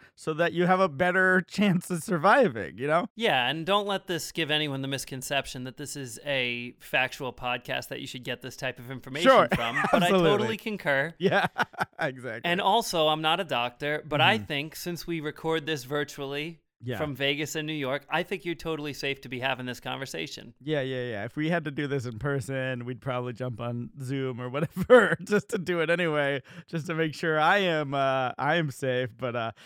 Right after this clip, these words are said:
Speaker 1: I, I've, I've put myself in risk, and we'll get to that <laughs> later as well.
Speaker 2: Oh,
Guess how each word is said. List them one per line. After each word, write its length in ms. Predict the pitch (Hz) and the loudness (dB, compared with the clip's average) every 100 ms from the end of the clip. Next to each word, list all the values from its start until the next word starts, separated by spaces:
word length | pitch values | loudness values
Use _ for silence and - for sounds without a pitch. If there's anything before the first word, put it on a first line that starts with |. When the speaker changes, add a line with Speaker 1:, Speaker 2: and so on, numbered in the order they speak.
| - - | -12 2
Speaker 1:
I, 260 | 196 214 202 | 6 6 6
I've, 280 | 190 190 - | 2 2 0
I've 200 | 196 - | 0 2
put 140 | 247 | 0
myself 420 | 196 175 175 151 | 2 4 2 2
in 100 | 139 | -2
risk, 300 | 135 139 131 | -2 -2 -2
and 80 | 139 | -2
we'll 100 | 147 | -2
get 160 | 147 135 | -2 -4
to 80 | 143 | -2
that 200 | 131 120 | -2 0
<laughs> 20 | |
later 180 | 139 - - 679 - | -2 -2 -6 -8 -10
as 180 | - - | -6 -2
well. 240 | 294 269 180 | 2 4 6
Speaker 2:
Oh, 260 | 202 185 | 6 4